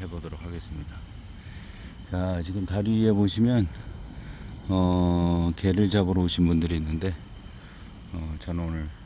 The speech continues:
잉어를, 아니, 오늘은 장어를 잡으러 왔습니다. 좀 이따가 해드릴게요. 자, 오늘 첫 미끼는 오징어 젓갈이에요. 오징어 젓갈.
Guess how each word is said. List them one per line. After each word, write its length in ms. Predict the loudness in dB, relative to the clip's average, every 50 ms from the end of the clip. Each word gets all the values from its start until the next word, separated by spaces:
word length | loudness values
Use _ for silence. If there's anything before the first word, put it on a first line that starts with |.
| -12 -8
잉어를, 640 | -4 -2 2 2 2 2 2 0 -2 -4 -4 -6 -6 -8 -8
아니, 260 | -6 -4 -2 -2 -2 -4 -8 -12 -16 -16 -16 -16 -16 -14 -14 -14 -14 -14 -14 -14 -12 -8
오늘은 400 | -6 -6 -4 -4 -4 -4 -6 -6 -8 -10 -14 -16 -16 -16 -18 -16 -16 -16 -16 -14 -14 -14 -14 -14 -14 -14 -14 -14 -14 -14
장어를 720 | -10 -6 -4 -2 -2 -2 -2 -4 -6 -6 -6 -6 -6 -8 -8 -10
잡으러 420 | -10 -10 -10 -8 -6 -6 -6 -6 -6 -6
왔습니다. 500 | -8 -10 -12 -12 -10 -10 -10 -10 -12 -14 -16 -14 -14 -16 -14 -14 -14 -10
좀 160 | -6 -4 -4
이따가 500 | -4 -4 -6 -6 -6 -6 -6 -6 -6 -6
해드릴게요. 600 | -6 -8 -8 -8 -8 -10 -10 -10 -8 -8 -6 -6 -8 -8 -12 -16 -16 -16 -16 -14 -14 -14 -14 -16 -16 -12
자, 240 | -6 -4 -2 -2 -2
오늘 320 | -2 -2 -2 -2 -4 -4
첫 160 | -6 -4 -4 -2
미끼는 580 | 0 -2 -2 -2 -2 -4 -2 -2 -2 -2 -4 -6 -8 -12 -14 -16 -16 -14 -14 -14 -14 -14 -14 -14 -16 -14 -8 -4
오징어 320 | -4 -2 -2 -2 -2 -2
젓갈이에요. 600 | -2 -4 -8 -8 -6 -4 -4 -2 -2 -4 -4 -4
오징어 320 | -6 -6 -6 -6 -6 -6
젓갈. 640 | -6 -8 -10 -12 -10 -10 -8 -8 -6 -6 -6 -6 -8